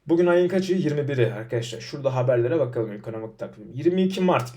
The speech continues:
Türkiye saatiyle akşam dokuzda, ona da uzatabilirler. fed'in faiz kararı açıklanıyor. Yirmi beş baz faiz beklentisi var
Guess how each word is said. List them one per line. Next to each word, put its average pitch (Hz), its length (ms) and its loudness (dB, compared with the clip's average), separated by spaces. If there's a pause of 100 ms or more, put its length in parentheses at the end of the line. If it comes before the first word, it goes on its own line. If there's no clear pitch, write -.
(120)
Türkiye 165 300 -2
saatiyle 143 520 2
akşam 123 360 -2 (580)
dokuzda, 139 840 0
ona 139 240 2
da 139 120 8
uzatabilirler. 135 920 2 (440)
fed'in 185 360 4
faiz 156 360 4
kararı 131 300 6
açıklanıyor. 139 680 2 (320)
Yirmi 165 300 4
beş 143 260 2
baz 107 240 0
faiz 127 340 0
beklentisi 147 580 -2
var 151 240 2